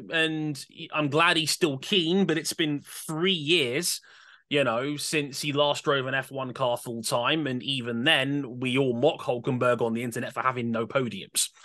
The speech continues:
let alone talking about a title race, um, in that sense. So,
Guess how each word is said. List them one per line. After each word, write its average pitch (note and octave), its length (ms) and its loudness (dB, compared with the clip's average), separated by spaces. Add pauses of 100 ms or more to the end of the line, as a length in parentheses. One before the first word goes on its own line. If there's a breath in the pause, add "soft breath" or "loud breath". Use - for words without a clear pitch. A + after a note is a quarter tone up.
(140 loud breath)
let D#3+ 160 6
alone E3 260 6
talking D3+ 380 4
about C3+ 440 0 (460 loud breath)
a C#3 80 -2
title C#3+ 500 2
race, - 420 2 (380 loud breath)
um, C#3 400 6
in C#3 200 0
that C3 200 -2
sense. A2 360 -6
So, D3 200 2